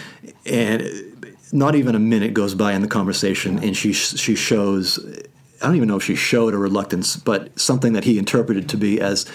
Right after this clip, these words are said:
Speaker 1: a sign of reluctance, and forget it. He, he shut
Speaker 2: Did he
Speaker 1: her
Speaker 2: say, is that the one when he said, "I've lost you"? I mean,
Speaker 1: Oh,
Speaker 2: he
Speaker 1: yeah.
Speaker 2: actually said that to
Speaker 1: Yeah,
Speaker 2: her,
Speaker 1: "I've
Speaker 2: right?
Speaker 1: lost you," bec-,
Speaker 2: Yeah.
Speaker 1: because of a look
Speaker 2: Your
Speaker 1: in her
Speaker 2: a-, your eyes glazed over or something, yeah.
Speaker 1: It was something as silly as that, and I think that was a little glimpse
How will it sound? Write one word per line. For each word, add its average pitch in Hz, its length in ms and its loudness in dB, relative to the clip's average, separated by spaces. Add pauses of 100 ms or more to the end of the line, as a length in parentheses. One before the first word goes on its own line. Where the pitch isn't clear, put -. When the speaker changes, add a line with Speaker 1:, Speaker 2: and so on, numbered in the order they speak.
(440)
Speaker 1:
a 117 60 0
sign 117 220 2
of 107 60 0
reluctance, 101 420 -2
and 110 120 -2
forget 98 280 0
it. - 220 -4
He, - 180 -4
he 117 240 0
shut - 280 0
Speaker 2:
Did 165 40 2
he 214 60 4
Speaker 1:
her 226 80 2
Speaker 2:
say, 185 160 2
is 143 220 -2
that 180 160 -2
the 190 60 -2
one 170 220 0
when 139 160 0
he 131 80 2
said, 120 280 -2
"I've 101 160 -4
lost 101 340 -2
you"? 147 320 -2
I 117 60 -4
mean, 131 100 4
Speaker 1:
Oh, 180 60 4
Speaker 2:
he 202 80 4
Speaker 1:
yeah. 226 100 2
Speaker 2:
actually 151 220 0
said 165 260 -2
that - 160 -2
to 139 60 2
Speaker 1:
Yeah, 139 80 0
Speaker 2:
her, 143 60 2
Speaker 1:
"I've 139 120 2
Speaker 2:
right? 127 100 4
Speaker 1:
lost 139 260 2
you," 127 120 4
bec-, 123 60 2
Speaker 2:
Yeah. 139 160 2
Speaker 1:
because 139 400 2
of 107 60 2
a 107 40 2
look 120 320 2
Speaker 2:
Your 131 80 4
Speaker 1:
in 110 60 2
her 131 120 0
Speaker 2:
a-, 160 200 0
your 135 320 0
eyes 147 300 2
glazed 107 440 -2
over 107 300 0
or 101 160 -2
something, 101 420 -4
yeah. 110 220 0
Speaker 1:
It 151 60 6
was 135 180 4
something 151 300 2
as 120 100 0
silly 131 240 2
as 104 120 0
that, 113 240 2
and 107 260 2
I 120 80 0
think 139 200 2
that 113 140 2
was 107 100 0
a 113 60 0
little 107 200 2
glimpse - 580 0